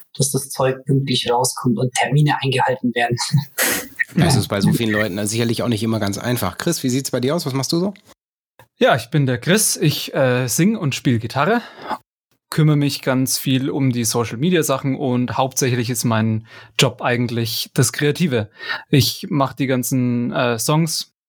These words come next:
Speaker 3: produziere die alle und schick das den Jungs dann durch und die sagen mir dann, was scheiße dran ist.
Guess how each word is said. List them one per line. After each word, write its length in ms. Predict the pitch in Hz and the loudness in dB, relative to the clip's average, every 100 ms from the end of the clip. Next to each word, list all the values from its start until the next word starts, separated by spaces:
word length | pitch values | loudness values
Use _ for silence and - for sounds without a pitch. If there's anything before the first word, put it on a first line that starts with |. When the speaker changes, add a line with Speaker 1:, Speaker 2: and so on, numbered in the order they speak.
| _ _ _ _ | _ _ _ _
Speaker 3:
produziere 440 | - 131 123 - 143 | 0 0 0 0 0
die 140 | 147 | 0
alle 480 | 165 139 139 139 143 | 0 0 2 0 -2
und 380 | 139 123 123 127 | -2 0 -2 0
schick 240 | 151 156 | -2 0
das 240 | 139 123 - | -2 -2 0
den 160 | 127 | 0
Jungs 240 | 117 117 113 | 0 0 -2
dann 160 | 117 | -2
durch 280 | 165 220 208 | 2 2 2
und 100 | 139 | -2
die 60 | 120 | 0
sagen 260 | 120 117 | 0 2
mir 100 | 113 | 2
dann, 160 | 113 107 | 2 0
was 180 | 107 - | 0 0
scheiße 300 | 180 190 156 | 2 0 -2
dran 220 | 151 147 | -2 0
ist. 240 | 147 - | -2 -4